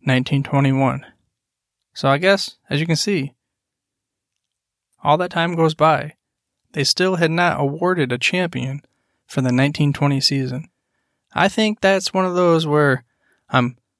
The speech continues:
clicking my stamp on the stamping pad and I am stamping it right here on this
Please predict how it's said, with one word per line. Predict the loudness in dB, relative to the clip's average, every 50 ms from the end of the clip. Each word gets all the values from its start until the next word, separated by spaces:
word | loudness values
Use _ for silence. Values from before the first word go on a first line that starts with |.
| _ _ _ _ _ _ _ _ -10
clicking | -4 -2 -2 0 0 0 0 2
my | 0 0
stamp | 0 -2 -2 -2 -2 -2 -4 -4 -2 -2
on | -2 -2
the | -2 -4
stamping | -4 -4 -4 -4 -4 -4 -6 -6
pad | -4 -4 -4 -4 -4 -4
and | -2 -2
I | -2
am | -4 -4 -6
stamping | -6 -4 -2 -2 -2 -2 -4 _ -6 -2 -2 0 0 0 0 0
it | 0 0
right | 0 0 0 0 -2 -2
here | -2 -4 -2 0 0
on | 0 0 0 0
this | -2 -2 -2 -4 -6